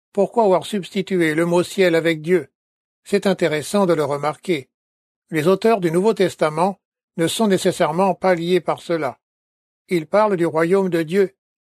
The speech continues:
et du royaume des cieux, mais ils veulent dire la même chose. Entre la période de l'Ancien Testament et le Nouveau Testament,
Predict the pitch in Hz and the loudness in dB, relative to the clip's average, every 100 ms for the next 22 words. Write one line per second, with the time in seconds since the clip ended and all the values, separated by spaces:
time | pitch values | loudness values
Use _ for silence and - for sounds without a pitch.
0 | _ 180 190 151 170 170 214 196 170 165 | _ 0 0 2 0 2 2 2 0 -2
1 | - 127 123 _ _ _ _ _ 175 175 | -6 -10 -10 _ _ _ _ _ -2 0
2 | 202 185 175 208 185 170 175 175 160 - | 2 0 0 0 2 2 0 -2 -4 -2
3 | 196 131 101 _ _ _ _ _ - 208 | -2 -2 -10 _ _ _ _ _ -2 -2
4 | 233 170 143 160 156 180 208 170 160 180 | 0 0 0 0 2 2 2 0 0 0
5 | 220 208 175 - 160 143 147 185 _ _ | -2 -2 -2 0 -2 -2 -4 -6 _ _
6 | - 165 156 202 220 208 196 - 170 143 | -4 -2 0 2 2 2 0 0 -2 -2
7 | 110 | -8